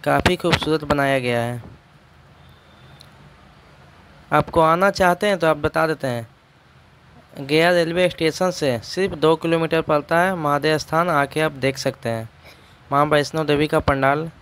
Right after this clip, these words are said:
छोटा सा पंडाल है, कोई ज़्यादा लंबा नहीं, मतलब चौंतीस हम, चौंतीस मीटर का लंबा पंडाल है। आपको देखिए अंदर चल के दिख,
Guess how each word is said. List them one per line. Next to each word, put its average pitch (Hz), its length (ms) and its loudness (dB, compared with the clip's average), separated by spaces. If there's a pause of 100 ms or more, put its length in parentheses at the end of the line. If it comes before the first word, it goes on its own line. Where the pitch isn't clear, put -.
(640)
छोटा 156 300 0
सा 170 160 -2
पंडाल 143 360 2
है, 151 60 -2
कोई 151 180 -4 (380)
ज़्यादा 143 280 -2
लंबा 143 300 0
नहीं, 151 180 0
मतलब 151 220 -2
चौंतीस 151 420 -2
हम, 156 120 0 (240)
चौंतीस 156 420 0
मीटर 156 360 0
का 147 260 -2 (520)
लंबा 143 260 2
पंडाल 135 380 2
है। 135 60 2
आपको 143 180 -2
देखिए 139 320 -2
अंदर 151 240 0
चल 139 220 -4
के 147 120 -2
दिख, 139 140 -4